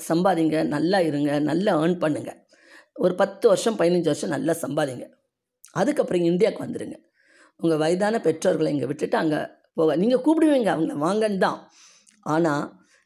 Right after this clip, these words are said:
நீங்க இங்க வந்து அவங்களால ஒரு ஏஜுக்கு மேல ரொம்ப தூரம் டிராவல் பண்ண முடியாது. அந்த cli-, அந்த கிளைமேட்டு, அந்த சிச்சுவேஷன் அவங்களுக்கு அடாப்ட் பண்ணிப்பாங்கன்னு சொல்ல முடியாது.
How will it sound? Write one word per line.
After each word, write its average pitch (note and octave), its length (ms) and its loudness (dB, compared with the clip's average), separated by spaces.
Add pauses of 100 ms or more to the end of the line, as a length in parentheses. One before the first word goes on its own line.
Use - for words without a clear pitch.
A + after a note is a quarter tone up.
நீங்க C#4 360 2
இங்க A3+ 260 2
வந்து G#3+ 220 0
அவங்களால C4 420 4
ஒரு A3+ 160 6
ஏஜுக்கு B3 340 2
மேல G3+ 240 2
ரொம்ப G3+ 320 0
தூரம் A#3 400 0
டிராவல் B3 340 2
பண்ண E3 220 0
முடியாது. C3+ 440 -8 (580)
அந்த A#3+ 360 2
cli-, B3+ 200 0
அந்த A#3+ 340 2
கிளைமேட்டு, A#3 560 2
அந்த G#3+ 420 2
சிச்சுவேஷன் A#3 480 0
அவங்களுக்கு G3 540 0
அடாப்ட் A3+ 400 -2
பண்ணிப்பாங்கன்னு G3+ 480 0
சொல்ல A3+ 320 0
முடியாது. F#3+ 440 0